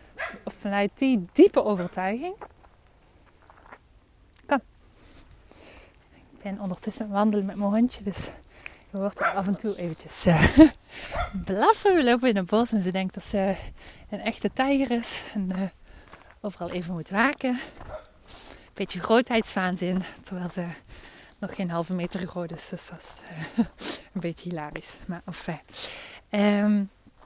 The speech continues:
maar in ieder geval, eh, ik, ik, ja,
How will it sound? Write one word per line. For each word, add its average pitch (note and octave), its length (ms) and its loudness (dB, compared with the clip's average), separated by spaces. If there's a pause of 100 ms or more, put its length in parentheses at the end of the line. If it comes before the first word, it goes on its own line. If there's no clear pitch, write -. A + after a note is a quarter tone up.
(880)
maar A3 240 -2
in A#3+ 120 6
ieder D#4 140 6
geval, A#3 500 2
eh, F#3+ 260 -6
ik, G3 280 -12
ik, G3 180 -8 (320)
ja, F#3+ 280 -6